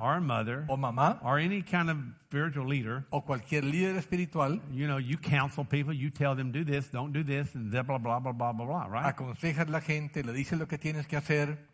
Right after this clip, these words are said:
Speaker 1: And some of the people, they go,
Speaker 2: Y
Speaker 1: "No."
Speaker 2: alguna de la gente dicen que sí con la cabeza,
Speaker 1: "No,
Speaker 2: dicen
Speaker 1: I'm
Speaker 2: que
Speaker 1: gonna,
Speaker 2: sí,
Speaker 1: not gonna do that.
Speaker 2: pero no
Speaker 1: No."
Speaker 2: lo hacen.
Speaker 1: You know, they're saying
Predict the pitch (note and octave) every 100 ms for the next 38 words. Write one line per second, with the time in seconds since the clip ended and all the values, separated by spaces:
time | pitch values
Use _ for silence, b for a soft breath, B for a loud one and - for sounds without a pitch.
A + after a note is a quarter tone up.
0 | _ _ - D3 C#3+ C#3 - - C#3 B2+
1 | C3+ D3 D#3 F#3 D3 A#2+ A2 F2+ - _
2 | _ _ _ _ _ C#3+ A#2 B2 E3 F#3
3 | F3+ F3+ F3 E3+ E3 - E3 - B2 A#2+
4 | E3+ F3+ F#3+ G3 F#3 F#3 F3+ F3+ F3+ F3
5 | C#3+ C#4+ D4 - C3+ D3+ B3+ D4 D3 G2+
6 | - _ _ _ - C3+ E3+ C#4 B3 A3+
7 | F3 F3+ A#3 A3 B3+ B3 F3+ B3+ F4 B3
8 | D3+ A2+ B2+ C3+ D3 D#3+ G3+ - G#3+ F#3
9 | - _ _ _ _ _ _ _ _ _
10 | _ D3+ E3 G3 A3+ C#3+ D#3+ - B3+ C#4
11 | G#3+ D#3